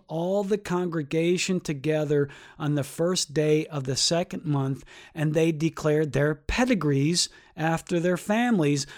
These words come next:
by the house of their fathers, according to the number of the names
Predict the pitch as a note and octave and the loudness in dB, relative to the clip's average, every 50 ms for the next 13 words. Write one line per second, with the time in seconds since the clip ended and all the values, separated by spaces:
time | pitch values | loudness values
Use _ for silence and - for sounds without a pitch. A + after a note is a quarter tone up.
0 | - - - E3 D#3 D3+ D3 D3 - - C#3+ D#3 E3+ F3+ F3 - F#3+ E3 D3 C#3 | -18 -6 0 2 2 2 2 0 -4 -2 -2 0 0 0 0 2 0 0 0 2
1 | D#3 D3 C3+ - - C#3+ C3+ C#3 C#3+ D3+ F3 F#3 E3+ - - - D3+ C#3 C#3 - | 2 2 2 0 -2 -2 0 0 0 2 0 0 0 0 -4 -4 -6 -6 -2 0
2 | D3+ D3+ D#3 D#3+ F3 F#3 - F#3+ E3 D#3 D3 D3 D3 D3 D3 D#3 E3 D#3+ F3 - | 0 0 2 2 0 -2 0 -2 0 0 0 0 0 0 0 0 0 0 0 -2
3 | - D#3+ D3+ C#3 C#3 C#3+ D3 D3 C#3+ C#3+ D3 D3 D#3+ E3 F3+ F#3+ - | 0 -4 -4 -2 0 0 0 0 0 0 2 2 2 2 2 0 0